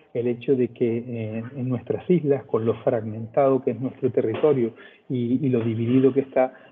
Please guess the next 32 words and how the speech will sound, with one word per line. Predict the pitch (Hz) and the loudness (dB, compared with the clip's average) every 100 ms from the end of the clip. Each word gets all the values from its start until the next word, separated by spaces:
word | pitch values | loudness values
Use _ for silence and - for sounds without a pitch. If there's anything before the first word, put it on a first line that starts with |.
| _ | _
pues | - | -12
que | - 120 - _ | -2 -2 -2 _
se, | - 139 | -4 -2
tengamos | 120 131 135 123 | -2 0 0 -2
el | |
mismo | 127 123 135 135 127 | -2 0 -2 0 0
nivel | 127 127 120 | 2 2 2
de | |
acceso | 113 - 135 - 131 - - - | 0 0 0 2 0 0 -16 0
desde, | 123 113 120 | 0 2 2
eh, | 113 113 113 123 135 120 113 110 113 110 113 113 | 2 2 2 0 2 2 2 2 2 2 0 -4
tías | - 151 147 147 - - _ | 0 4 4 2 -4 -20 _
que | - 120 113 113 123 | 0 2 4 0 -2
en | 120 | -6
el | 117 - | -6 -2
centro | 131 123 139 131 | -2 0 2 4
de, | 120 | 2
de, | 113 110 110 117 | -2 -4 -4 -6
de | 120 | -4
nuestra | 123 113 - - | -4 -4 -8 -6
ciudad, | 120 143 113 | 2 2 2
¿no? | - - _ - _ - | -8 -14 _ -20 _ 0
Y | 143 | 0
eso | 143 156 | 2 0
es | 131 | 0
un | 156 | -2
elemento, | 139 131 139 135 214 - - - - | 0 0 0 2 2 2 0 -14 -6
eh, | 120 113 | -6 -6
clave | - 131 131 135 139 | 0 4 6 6 4
para | 120 110 | 2 -4
la | 113 | -4
competitividad, | 120 117 117 113 120 117 113 127 135 | -4 -4 -6 -6 -6 -4 0 2 0